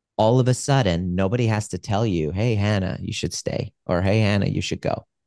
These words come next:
You then, the knowing comes through you. And what we do with our cycle breakers to answer that question is we give them the skills to learn how to repair from a rupture, which is an argument.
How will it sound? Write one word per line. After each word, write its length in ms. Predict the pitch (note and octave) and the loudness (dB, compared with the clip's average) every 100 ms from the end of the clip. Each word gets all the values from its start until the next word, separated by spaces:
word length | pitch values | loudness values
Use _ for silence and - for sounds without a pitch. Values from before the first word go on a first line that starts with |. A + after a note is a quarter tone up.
| _ _ _ _ _ | _ _ _ _ _
You 280 | F#2+ G2+ B2+ | 2 6 6
then, 440 | B2 B2 C3 C3+ | 4 4 6 6
the 180 | B2 A#2 | 4 4
knowing 560 | G#2+ G2 G#2+ A2+ A2 G2 | 4 6 4 4 2 0
comes 380 | - F#2 F2+ - | -2 -4 -2 -6
through 320 | - F2+ F#2+ | -2 2 2
you. 400 | F#2+ E2+ - F#2+ _ - _ _ _ _ _ _ _ | 2 0 -4 -10 _ -20 _ _ _ _ _ _ _
And 520 | A2+ A2 A2 G2+ - - _ _ | 0 4 4 4 2 -10 _ _
what 260 | G2+ G#2+ | 2 4
we 140 | A#2 C3+ | 4 4
do 160 | D3 | 6
with 160 | C#3+ B2 | 4 4
our 120 | G#2 | 2
cycle 380 | G2+ F#2+ F#2+ F#2+ | 2 0 0 0
breakers 440 | F2+ F2+ F#2 F2 - | 2 0 0 -4 -2
to 160 | - | -2
answer 360 | G2+ G#2+ - G#2 | 0 0 2 0
that 280 | F#2+ F#2 - | 2 -2 -4
question 600 | - C3 C#3+ - E2+ E2 | -2 -2 -2 -4 -4 -2
is 240 | F#2 F2 | -2 0
we 180 | F2 F#2+ | 0 0
give 300 | E2+ G2+ G2+ | 2 0 2
them 200 | A#2+ B2 | 2 4
the 80 | A2+ | 2
skills 920 | - - - C3 F#2 F2 C3+ - - - _ _ _ _ - | -2 -8 0 4 4 2 -2 -6 -14 -18 _ _ _ _ 0
to 180 | C3 G2+ | 2 4
learn 420 | F#2 F#2+ G2+ A#2 | 4 4 4 2
how 260 | A2 G#2 | 0 0
to 120 | G2+ F#2+ | 0 0
repair 600 | F#2+ - - F2 E2+ E2+ | -2 -2 -2 0 0 0
from 200 | G2 E2+ | -2 -2
a 100 | E2 | -2
rupture, 680 | D#2+ D2 - - - G#2 - _ _ - | -2 -4 -6 -8 -8 -8 -16 _ _ -4
which 180 | F#2+ | -2
is 80 | E2+ | 0
an 120 | F2+ | 0
argument. 720 | E2+ E2+ E2 E2 C2+ - - | 0 0 0 -2 -4 -8 -14